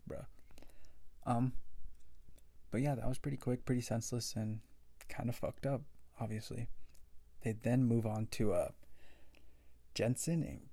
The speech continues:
Ca-, uh, Carol King. Jensen and Carol King. Um, they fled in a car that, uh, after killing, uh, Meyer,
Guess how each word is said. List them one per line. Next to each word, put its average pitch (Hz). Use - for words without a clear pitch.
Ca-, -
uh, 113
Carol 123
King. 110
Jensen 120
and 117
Carol -
King. -
Um, -
they 113
fled 156
in 165
a 135
car 143
that, 113
uh, 113
after 113
killing, 117
uh, 107
Meyer, 117